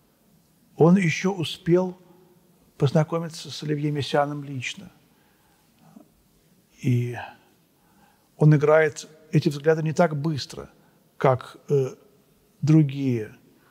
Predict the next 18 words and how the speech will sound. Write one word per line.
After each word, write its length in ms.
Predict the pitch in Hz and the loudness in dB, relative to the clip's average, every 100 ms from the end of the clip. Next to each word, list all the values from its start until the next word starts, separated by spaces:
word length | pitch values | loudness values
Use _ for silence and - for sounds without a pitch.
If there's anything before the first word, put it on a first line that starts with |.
| _ _ | _ _
темпы 500 | - 170 131 - 120 120 | 4 6 6 0 -12 -12
чуть 240 | - 143 | -8 -4
медленнее. 640 | 147 139 123 120 120 120 - _ _ _ _ _ _ - - - | -2 -2 -4 -10 -18 -20 -20 _ _ _ _ _ _ -20 -20 -2
Это 200 | 160 151 | 0 0
правильно, 480 | - 160 135 117 120 | 2 2 2 0 -10
по-моему. 600 | - 123 117 113 113 - _ _ _ _ - | -16 -16 -18 -20 -20 -20 _ _ _ _ 2
Я 160 | 143 | 4
очень 260 | 165 156 151 | 4 0 -4
высоко 380 | 139 147 - 139 | -6 -4 -2 -2
ценю 440 | - 135 131 123 _ _ _ - | -2 -6 -6 -12 _ _ _ -2
запись 540 | 151 147 123 120 - _ _ _ _ _ _ - _ | 4 4 2 -8 -12 _ _ _ _ _ _ -20 _
этого 280 | - - 135 | -4 -2 -2
цикла 480 | 127 - 147 - - _ - - - - - - _ _ - - | -4 0 0 -2 -20 _ -20 -20 -20 -20 -20 -20 _ _ -12 -6
Антоном 600 | - 147 139 185 180 135 | 0 2 4 4 2 0
Батаговым. 640 | 131 139 135 131 113 110 120 _ _ _ _ _ _ _ _ _ _ _ - - - - - - - 147 - - _ _ _ _ _ _ _ _ _ _ _ _ - | -4 -4 -6 -8 -12 -14 -20 _ _ _ _ _ _ _ _ _ _ _ -18 -16 -14 -16 -20 -20 -12 -10 -10 -14 _ _ _ _ _ _ _ _ _ _ _ _ 0
Этот 300 | 185 185 - | 2 2 0
цикл 300 | 233 226 180 | 0 2 4
записан 540 | 180 214 196 190 214 | 2 0 -4 -4 -10